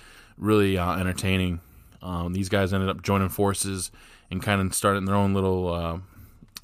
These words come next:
I don't know, organization, league, whatever you wanna call it, called Verzuz, V E R Z U Z.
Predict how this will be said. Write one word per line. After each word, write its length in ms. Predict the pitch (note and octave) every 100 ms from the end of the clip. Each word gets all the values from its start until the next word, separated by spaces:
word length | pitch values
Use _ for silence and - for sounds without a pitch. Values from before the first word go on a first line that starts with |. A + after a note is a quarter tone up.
| _ -
I 60 | F#2
don't 140 | F2+
know, 60 | G#2
organization, 720 | G#2+ G#2+ G2 G#2 G#2 G#2+ G2
league, 220 | G#2 G#2
whatever 340 | G2 G2 G2+ G2
you 40 |
wanna 100 | G2
call 220 | - G2
it, 40 | F#2
called 180 | F2+
Verzuz, 580 | E2+ A2 G#2+ G#2+ G#2 F#2 - - - _
V 320 | F#2 G#2+ A2 G#2+
E 40 |
R 280 | G2+ G#2 G2+
Z 160 | G2 G#2
U 200 | G#2 G2+
Z. 400 | G2+ G#2 G2+